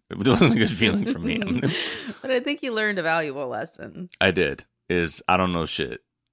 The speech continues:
Speaker 1: about anything.
Speaker 2: <laughs> And, um, hello, I am the inventor of the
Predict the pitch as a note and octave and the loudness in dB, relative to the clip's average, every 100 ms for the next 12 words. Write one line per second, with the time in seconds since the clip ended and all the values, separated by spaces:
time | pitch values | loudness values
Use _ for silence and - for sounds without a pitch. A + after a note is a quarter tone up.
0 | - D2+ C#2+ C#2 B1+ C2 - - - _ | -12 -6 -4 -4 -8 -14 -16 -18 -20 _
1 | _ _ - - - C#4 - A#3+ B3 - | _ _ -10 -10 -6 -8 -6 -6 -6 -10
2 | - - - - - - - A3+ A3+ G#3+ | -16 -16 -16 -14 -14 -14 -4 2 2 2
3 | G3+ G3 F#3+ F#3+ F#3+ - G4 G3+ D3 D3 | 2 4 4 0 -6 -8 -2 0 2 0
4 | F3+ A#3+ _ _ _ - G3 F#4+ B3+ C#3+ | -2 -6 _ _ _ 0 2 2 0 0
5 | C#3+ D3 D#3 F3 - _ _ _ E3+ F3+ | 2 0 -2 -8 -12 _ _ _ -2 0
6 | F3 E3+ E3+ G3+ A#3 A#3+ G#3+ G#3+ G#3 - | 2 0 2 2 2 0 2 2 -2 -2
7 | F3+ F3 E3+ E3 D#3+ C#3+ C#3 | -2 -2 -4 0 2 2 0